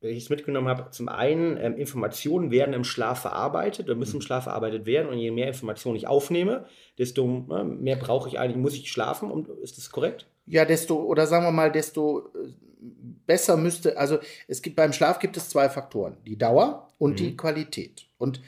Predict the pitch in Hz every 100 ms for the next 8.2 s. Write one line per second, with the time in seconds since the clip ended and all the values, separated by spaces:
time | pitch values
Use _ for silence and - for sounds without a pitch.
0 | - - _ _ _ _ _ _ 139 156
1 | - 185 226 196 165 226 208 143 131 147
2 | 151 151 - - 139 139 156 165 151 147
3 | 131 135 127 143 131 143 143 131 - -
4 | - 117 117 - - - 117 120 120 151
5 | 165 165 139 139 175 175 156 156 147 139
6 | 135 131 131 123 120 117 107 101 110 104
7 | 156 160 - 135 127 123 - 117 98 95
8 | - 92